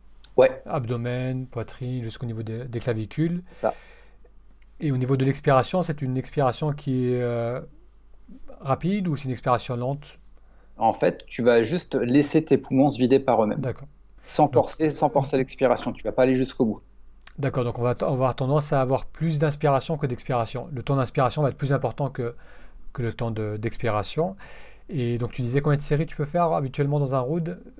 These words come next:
Speaker 1: Alors ça va dépendre. Euh, je sais que quand tu débutes, généralement, on se, on se, on se base sur trente séries.
Speaker 2: Mhm.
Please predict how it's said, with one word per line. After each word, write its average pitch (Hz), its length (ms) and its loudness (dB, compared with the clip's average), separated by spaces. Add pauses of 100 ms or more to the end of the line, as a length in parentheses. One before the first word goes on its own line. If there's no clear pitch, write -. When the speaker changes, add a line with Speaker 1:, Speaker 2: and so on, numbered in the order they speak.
(560)
Speaker 1:
Alors 123 200 6
ça 127 120 2
va 123 100 0
dépendre. 147 580 4
Euh, 113 500 8 (480)
je 117 140 -2
sais 131 240 4
que 117 460 6 (160)
quand 117 140 2
tu - 140 -4
débutes, 135 360 6
généralement, 120 640 6
on 107 260 -2
se, - 180 -8
on 107 300 -2
se, 101 480 -2
on 104 80 -2
se - 120 -2
base 113 200 6
sur - 160 -2
trente - 240 0
séries. 135 380 6 (180)
Speaker 2:
Mhm. 107 160 -8